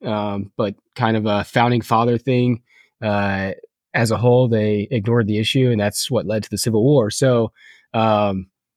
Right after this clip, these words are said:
every man has his faults. Thomas Jefferson, though, I think has gotta be in the top nine, <clears throat> and I'll take him at the two point oh three.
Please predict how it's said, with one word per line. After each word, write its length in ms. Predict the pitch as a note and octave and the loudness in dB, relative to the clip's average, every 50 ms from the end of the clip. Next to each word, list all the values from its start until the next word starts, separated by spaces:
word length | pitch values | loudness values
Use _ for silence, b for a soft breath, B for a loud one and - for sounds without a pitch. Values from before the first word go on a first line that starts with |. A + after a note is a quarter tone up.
| _ - - | _ -2 -2
every 160 | A#2+ A2+ A#2 | 0 2 4
man 220 | A#2 A#2+ A#2+ A#2+ A2+ | 4 4 4 4 4
has 180 | A#2+ A#2 G#2+ | 2 0 0
his 140 | A2 G2+ - | -2 -4 -2
faults. 380 | - B2 A#2+ A#2 A#2 G#2+ - - | 0 2 2 2 2 0 -2 -2
Thomas 280 | - C3+ C3 B2 A#2 | 0 2 2 2 2
Jefferson, 340 | - B2 A2 - - A2 G#2+ | 0 -2 -2 -2 -2 -2 0
though, 180 | G#2+ G#2+ G#2 G#2 | 0 2 0 0
I 80 | G2+ G2 | 0 0
think 280 | A2+ G#2 G2+ F#2 - | -2 -4 -4 -4 -6
has 180 | - B2+ G2+ F#2+ | -6 -6 -4 -2
gotta 260 | A2 A2 G#2+ G#2+ G2+ | 0 0 0 0 0
be 320 | G2 G2+ G2+ G2+ G2 G2 G#2 - | -2 0 0 0 0 -2 -2 -4
in 140 | A2+ G2 F#2 | -4 -4 -4
the 60 | F2+ | -4
top 320 | - - G#2+ F#2 F2+ - | -2 -2 -2 -2 -2 -2
nine, 320 | G2 F#2 F2+ F2+ F2+ F#2+ F#2+ _ _ _ _ - - | -4 -4 -4 -4 -4 -6 -8 _ _ _ _ -4 -4
<clears throat> 400 | - - - - D#3+ C3+ C3 - | -2 0 2 2 2 2 2 0
and 180 | A#2+ A2+ A2 G#2+ | 0 0 2 2
I'll 100 | A2 G#2+ | 0 0
take 200 | - A2 G2+ - | 0 -2 -2 -2
him 120 | G2+ F#2+ | -4 -4
at 160 | F#2 F#2 F#2 | -4 -6 -6
the 260 | - G2 G2 F#2+ F#2 F2+ | -4 -4 -4 -4 -6 -6
two 220 | - - A#2 G#2 | -2 -2 -2 -2
point 300 | - - G2 F#2+ G2 - | 0 -2 -2 -2 -2 -2
oh 140 | G2 F#2 F2 | -4 -4 -4
three. 340 | - - F2 F2 E2 - | -4 -8 -8 -8 -8 -10